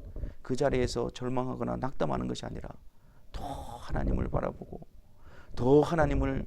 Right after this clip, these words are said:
붙들고 신실하신 하나님을 바라보고 그분을 향한 기도가 열려지는 그런 은혜의 자리가 되어지기를 바랍니다. 하나님, 우리의 이런 상황,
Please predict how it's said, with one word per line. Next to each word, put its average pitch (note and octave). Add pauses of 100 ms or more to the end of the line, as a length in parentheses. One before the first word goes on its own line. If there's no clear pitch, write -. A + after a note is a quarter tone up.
(120)
붙들고 - (520)
신실하신 C3+
하나님을 B2
바라보고 - (480)
그분을 G#2+
향한 F#2+ (440)
기도가 C3+
열려지는 A2+ (440)
그런 E2+
은혜의 F#2
자리가 F2+ (140)
되어지기를 F2+
바랍니다. F#2 (480)
하나님, F#2 (760)
우리의 G#2
이런 G#2
상황, G2+